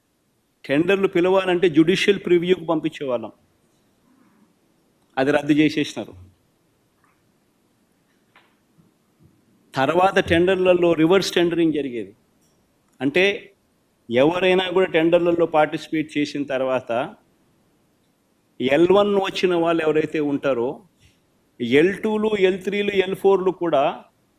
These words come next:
మళ్ళీ ఆక్షన్ పద్ధతిలో ఎల్ వన్ కన్నా తక్కువ కోట్ చేసి మళ్ళీ పార్టిసిపేట్ చేసే రివర్స్ టెండరింగ్. ఆ ప్రక్రియ తీసేసినాడు.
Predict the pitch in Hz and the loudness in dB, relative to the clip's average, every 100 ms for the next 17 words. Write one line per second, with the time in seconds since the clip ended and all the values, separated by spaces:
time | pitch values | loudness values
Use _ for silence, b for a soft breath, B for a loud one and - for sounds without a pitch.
0 | _ - 123 170 214 139 160 - - 226 | _ -4 0 2 2 4 2 2 -2 -4
1 | - 202 180 190 196 196 151 - _ _ | -2 -2 -2 -2 0 0 0 -4 _ _
2 | _ _ _ _ _ _ _ 143 180 196 | _ _ _ _ _ _ _ 2 2 2
3 | 214 208 214 214 - 180 - 208 - 196 | 0 0 0 -2 -2 -6 -4 -6 0 0
4 | 175 196 196 208 175 - _ _ _ _ | 0 -2 -4 -4 -8 -10 _ _ _ _
5 | _ _ _ 113 131 196 240 - 190 190 | _ _ _ -2 0 2 0 -2 -4 -4
6 | 202 - - 190 185 185 180 185 170 160 | -6 -12 -4 -2 -2 -4 -2 -2 -2 -4
7 | 170 - 147 135 104 90 _ _ _ _ | -6 -10 -12 -10 -12 -18 _ _ _ _
8 | _ _ _ _ _ _ _ _ _ _ | _ _ _ _ _ _ _ _ _ _
9 | _ _ _ _ _ _ _ _ _ _ | _ _ _ _ _ _ _ _ _ _
10 | _ 117 139 156 156 160 180 170 175 - | _ -4 0 2 2 4 4 4 2 -2
11 | - _ _ _ _ _ _ _ _ _ | -18 _ _ _ _ _ _ _ _ _
12 | _ _ _ _ 185 180 175 - 113 - | _ _ _ _ -4 -2 -2 -4 -10 -12